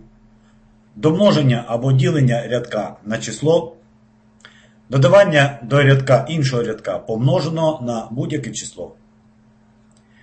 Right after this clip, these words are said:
а також викреслення рядка з нулів, якщо такий рядок з'явився в процесі перетворення. Метою перетворень є отримання нулів нижче головної діагоналі.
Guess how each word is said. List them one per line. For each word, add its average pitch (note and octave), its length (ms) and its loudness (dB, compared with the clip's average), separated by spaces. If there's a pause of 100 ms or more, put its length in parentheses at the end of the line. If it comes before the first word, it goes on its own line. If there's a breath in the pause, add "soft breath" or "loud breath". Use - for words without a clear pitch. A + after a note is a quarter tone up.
(240 soft breath)
а A#2+ 100 -6
також G#3 360 0 (100)
викреслення B2 840 0
рядка B2 300 -2
з G#2 80 -8
нулів, G3+ 400 2 (100)
якщо B2+ 260 -6
такий C3 220 -4
рядок F3+ 500 -4 (320)
з'явився C3+ 600 2
в G#2+ 80 -8
процесі A#2+ 420 -4
перетворення. F2 580 -16 (880)
Метою F#3 360 0
перетворень F3 540 2
є D3+ 100 2
отримання D#3+ 420 -2
нулів G3 480 -2
нижче C#3+ 360 -2
головної D3+ 520 4
діагоналі. B2+ 540 2